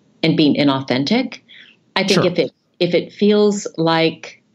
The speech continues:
Speaker 1: "Yeah, I'm gonna try it. I don't normally communicate that way, but I, I agree with that sentiment, or I feel that way, or that, that feels still authentic to me, even though I don't tend to write that way." Um,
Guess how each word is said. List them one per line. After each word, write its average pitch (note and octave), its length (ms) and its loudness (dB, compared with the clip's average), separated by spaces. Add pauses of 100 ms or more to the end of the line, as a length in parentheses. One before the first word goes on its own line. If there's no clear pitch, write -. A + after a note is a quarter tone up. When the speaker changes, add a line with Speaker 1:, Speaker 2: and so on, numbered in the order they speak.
(1000)
Speaker 1:
"Yeah, G#4+ 160 2
I'm G4+ 80 2
gonna D#4 180 4
try C#4 260 0
it. G#3+ 80 2
I G3 80 2
don't F#3+ 240 0
normally G3+ 380 2
communicate A#3+ 520 2
that A#3 180 0
way, B3+ 260 2
but G3+ 220 -2 (160)
I, F3+ 520 2 (300)
I F#3+ 80 2
agree F#3+ 420 2
with A3 140 2
that F3+ 240 -2
sentiment, C3 400 0
or C#3 100 2
I D#3 80 0
feel F3 300 0
that D#3+ 160 -2
way, B2 160 0
or C#3+ 100 0
that, D#3 380 -4
that D#3+ 240 -4
feels A#3+ 480 0
still F#3+ 300 -2
authentic G3 560 -2
to F3 100 -6
me, D3 140 -2
even E3+ 360 0
though E3 240 0
I B2+ 80 0
don't D#3+ 240 -2
tend D#3 200 -4
to C#3+ 80 -4
write E3+ 280 -2
that - 220 -4
way." - 340 -6 (640)
Um, D3 640 0